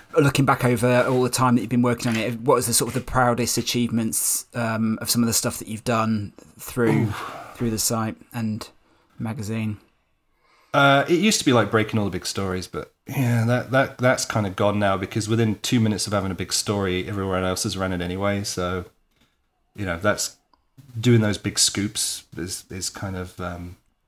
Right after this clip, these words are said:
Speaker 2: not really fun anymore. I'd say doing the deep interviews and the work we do with some of the behind the scenes folks, and any conversation with a crew member is infinitely more interesting than a member of the cast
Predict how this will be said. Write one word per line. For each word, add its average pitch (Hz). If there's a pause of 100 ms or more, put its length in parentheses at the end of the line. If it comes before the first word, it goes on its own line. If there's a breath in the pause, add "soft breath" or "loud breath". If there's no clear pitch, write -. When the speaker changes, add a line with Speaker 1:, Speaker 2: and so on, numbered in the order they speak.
Speaker 2:
not 101
really 95
fun 101
anymore. 107 (360 loud breath)
I'd 151
say 180
doing 156
the 123
deep 120
interviews 117
and 98
the 101
work 101
we 107
do 104
with 101
some 101
of 98
the 92
behind 98
the -
scenes 101
folks, 107 (100)
and 110 (1040 loud breath)
any 156
conversation 120
with 104
a 98
crew 117
member 101
is 95
infinitely 104
more 104
interesting 95
than 92
a 92
member 95
of 87
the 90
cast -